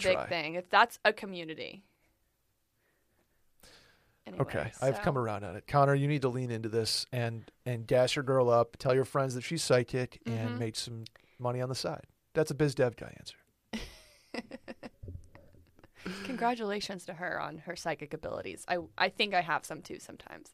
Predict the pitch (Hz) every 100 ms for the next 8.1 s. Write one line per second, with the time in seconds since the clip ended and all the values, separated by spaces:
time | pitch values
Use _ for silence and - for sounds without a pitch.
0 | _ _ 147 - 101 120 135 131 - 151
1 | 139 127 123 92 - _ 233 269 - 392
2 | 285 320 311 320 427 349 339 339 254 302
3 | 330 - 330 320 - - 277 311 226 -
4 | 539 - 679 659 571 - 277 302 294 269
5 | 277 269 254 226 196 220 233 240 - 247
6 | 214 175 180 - 165 113 - - 254 285
7 | 330 285 233 214 208 262 262 240 - 196